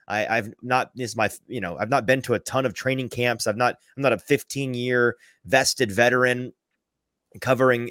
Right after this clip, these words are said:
the N F L, but I do know how to look at how you're allocating your time between, you know, your resources that you need to work now versus your resources that you may need to work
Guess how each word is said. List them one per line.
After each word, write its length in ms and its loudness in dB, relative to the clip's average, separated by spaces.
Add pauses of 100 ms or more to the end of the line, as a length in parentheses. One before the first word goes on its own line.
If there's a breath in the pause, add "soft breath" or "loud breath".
the 160 0
N 100 4
F 160 0
L, 280 2
but 420 4 (840)
I 160 4
do 560 2
know 340 8
how 240 6
to 480 -2 (180)
look 360 2
at 100 6
how 160 4
you're 200 6
allocating 500 0
your 100 -2
time 480 0
between, 500 -4 (840)
you 160 -8
know, 220 -6
your 180 -2
resources 560 2
that 160 -4
you 80 -8
need 400 -4
to 100 -4
work 320 2
now 440 4
versus 340 0
your 120 2
resources 520 -2
that 100 -4
you 120 -4
may 200 -2
need 280 -8
to 80 -6
work 360 0